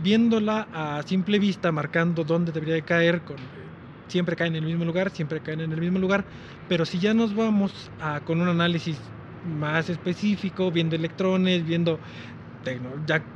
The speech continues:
todo de manera mone-, molecular, nos vamos a dar cuenta que hasta ahora, y esto es completamente real, que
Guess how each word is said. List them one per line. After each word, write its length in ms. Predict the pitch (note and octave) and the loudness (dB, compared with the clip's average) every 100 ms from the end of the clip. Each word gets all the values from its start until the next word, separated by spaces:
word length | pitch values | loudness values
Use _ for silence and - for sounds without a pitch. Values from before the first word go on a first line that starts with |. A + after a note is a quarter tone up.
| - - | -8 -2
todo 320 | F3+ F3 E3 | 2 2 0
de 180 | D3+ D#3 | 0 0
manera 240 | D#3+ F3 | 2 2
mone-, 300 | F3 F3+ F#3 | 4 4 2
molecular, 640 | F3+ E3+ E3 F3 G3+ G3 G#3+ - - - - - - G3 | 2 2 0 0 2 2 0 -6 -16 -16 -16 -16 -6 0
nos 160 | F3+ | 2
vamos 240 | G#3 G#3+ G#3+ | 2 2 2
a 40 | |
dar 140 | G#3 | 0
cuenta 380 | G3+ A3+ G3 G3 - - - - - - - - - - - | 2 2 4 2 -4 -10 -16 -14 -16 -16 -16 -16 -16 -16 -12
que 360 | - E3 D#3+ F3 - | 0 4 4 2 0
hasta 380 | D#3 - - D#3 | -4 -2 -2 2
ahora, 380 | F3 G3+ B3+ D3+ | 4 4 2 -2
y 120 | D3 | -6
esto 240 | D3 D#3+ | -4 -2
es 280 | D3+ D3+ - - - | 0 -2 -10 -14 -10
completamente 600 | C3+ D#3+ D#3 E3 D#3+ D3 | -4 -2 0 0 0 0
real, 300 | D3 D3 C#3+ | 2 2 0
que 260 | C#3 B2+ | -6 -8